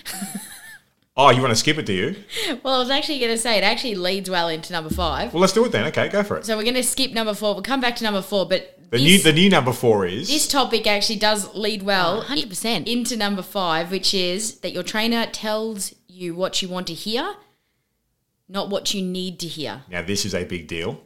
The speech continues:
Speaker 1: So I think that this goes along that same
Speaker 2: Okay,
Speaker 1: line
Speaker 2: we'll go with that, yeah.
Speaker 1: where they're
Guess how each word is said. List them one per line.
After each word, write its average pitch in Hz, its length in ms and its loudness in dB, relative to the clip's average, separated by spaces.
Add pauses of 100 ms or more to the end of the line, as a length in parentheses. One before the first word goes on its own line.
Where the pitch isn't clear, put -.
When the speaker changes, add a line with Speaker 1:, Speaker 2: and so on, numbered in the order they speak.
(120)
Speaker 1:
So 185 260 -6
I 190 80 -2
think 247 280 -4
that 214 120 -2
this 220 220 -4
goes 202 420 0 (100)
along 190 340 -4
that 180 200 -6
same 196 360 0
Speaker 2:
Okay, 190 160 2
Speaker 1:
line 180 340 0
Speaker 2:
we'll 320 80 0
go 95 140 2
with 82 80 -4
that, - 240 -8
yeah. - 60 -8
Speaker 1:
where 185 460 4 (300)
they're 190 180 -2